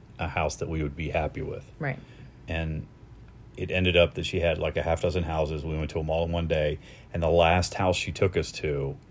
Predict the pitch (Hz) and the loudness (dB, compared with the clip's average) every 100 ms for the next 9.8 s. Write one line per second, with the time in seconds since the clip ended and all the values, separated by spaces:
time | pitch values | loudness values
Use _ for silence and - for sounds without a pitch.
0 | - - 92 85 92 - 95 98 98 90 | -10 -2 0 0 -4 -4 -2 2 4 2
1 | 82 82 80 73 76 69 - - - - | 2 2 0 -2 -4 -8 -12 -20 -6 0
2 | 85 85 85 78 82 73 - 80 76 - | 2 4 2 2 2 0 0 -2 -2 -8
3 | - 147 123 - - - - - 165 120 | -2 0 0 -8 -20 -20 -20 -2 0 0
4 | - - 80 80 - - - - 139 - | -6 -6 -2 -2 -4 -12 -18 -8 -8 -6
5 | 143 151 147 143 139 - 143 131 - - | -8 -6 0 0 0 -4 -4 -4 -8 -20
6 | - - - - - - 277 240 220 208 | -20 -20 -20 -20 -18 -2 2 8 8 8
7 | 208 202 202 214 202 196 190 - 165 160 | 6 6 4 4 6 6 4 4 4 6
8 | 165 160 165 - - - - - - - | 6 6 4 -2 -18 -20 -20 -20 -20 -20
9 | - - 156 147 147 143 139 | -20 -6 0 2 4 2 0